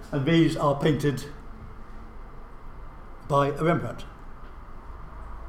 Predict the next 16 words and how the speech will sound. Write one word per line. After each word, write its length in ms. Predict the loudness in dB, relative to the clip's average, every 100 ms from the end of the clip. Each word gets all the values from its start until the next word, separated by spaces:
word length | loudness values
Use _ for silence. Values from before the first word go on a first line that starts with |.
| -10 -10 -10 -10 -10 -12 -12 -12 -12
As 140 | -6
far 140 | 0 2
as 80 |
I 80 | 2
know, 240 | 2 4 4
these 180 | 4
are 40 | 2
the 160 | 2 6
only 400 | 6 6 4 2 -4
actual 260 | -4 -4 -4 -8 4
pictures 440 | 6 6 2 0 -2 -10 -4
of 100 | 2
any 220 | 4 4 4
of 60 |
these 180 | 2 0 2
immigrants. 580 | 4 6 4 4 -2